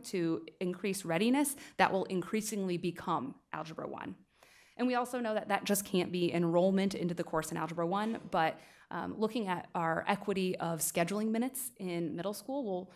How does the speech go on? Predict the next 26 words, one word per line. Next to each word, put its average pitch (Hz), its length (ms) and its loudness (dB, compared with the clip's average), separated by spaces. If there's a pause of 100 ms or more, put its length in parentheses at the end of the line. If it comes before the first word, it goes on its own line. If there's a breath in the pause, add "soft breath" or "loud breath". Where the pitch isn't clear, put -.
(120 loud breath)
continue 196 360 0
to 185 60 0
work 190 260 2
on 170 160 2
high 175 280 0
quality 170 440 2
programming, 220 580 2
but 202 140 4
we 175 100 6
also 175 220 2
wanna 170 160 4
make 165 180 2
sure 170 120 -2
that 165 200 0
every 175 320 2
middle 170 300 2
schooler 226 520 -4 (300 loud breath)
has 175 220 -2 (140)
equity 180 320 -2
of 170 60 2
access, 170 380 -2
even 294 240 0
in 330 80 2
terms 196 300 0
of 170 100 2
minutes 170 720 0